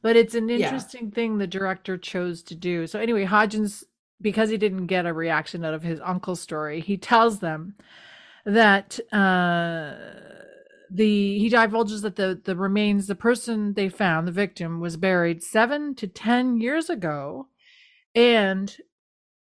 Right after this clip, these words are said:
Speaker 1: she was bound. And they figure out that based on all of these markers and her wear and tear on her bones and stuff, that she was a golfer. Isn't that fascinating?
Speaker 2: It's so cool that they can figure that out just from the bones.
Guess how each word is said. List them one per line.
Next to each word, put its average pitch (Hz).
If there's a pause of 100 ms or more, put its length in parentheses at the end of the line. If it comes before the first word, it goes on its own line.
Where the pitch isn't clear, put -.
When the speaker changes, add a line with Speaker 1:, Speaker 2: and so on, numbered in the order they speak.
(480)
Speaker 1:
she 226
was 208
bound. 175
And 196
they 202
figure 208
out 196
that 180
based 196
on 180
all 180
of 170
these 175
markers 185
and 165
her 175
wear 170
and 170
tear 180
on 170
her 165
bones 170
and 170
stuff, 160
that 165
she 175
was 170
a 180
golfer. 175 (520)
Isn't 220
that 254
fascinating? 311 (720)
Speaker 2:
It's 226
so 226
cool 202
that 208
they 202
can 202
figure 185
that 170
out 190
just 185
from 196
the 180
bones. 185